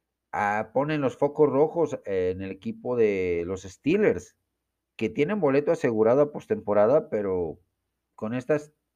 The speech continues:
exhibiciones que está dando, sí nos deja mucho que desear. Va a ganar, obviamente, el equipo de Steelers este partido, pero va a ser un partido cerrado, a pesar de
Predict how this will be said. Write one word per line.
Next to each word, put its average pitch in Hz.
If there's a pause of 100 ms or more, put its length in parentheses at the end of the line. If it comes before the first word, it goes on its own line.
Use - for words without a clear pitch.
(260)
exhibiciones 123
que -
está 120
dando, 120
sí 127
nos 101
deja 110
mucho 104
que 95
desear. - (2000)
Va 180
a 147
ganar, 139 (960)
obviamente, 123
el 107
equipo 104
de 101
Steelers 110
este 98
partido, 95
pero 123
va 104
a 98
ser 107
un 107
partido 98
cerrado, 78
a 110
pesar 85
de 92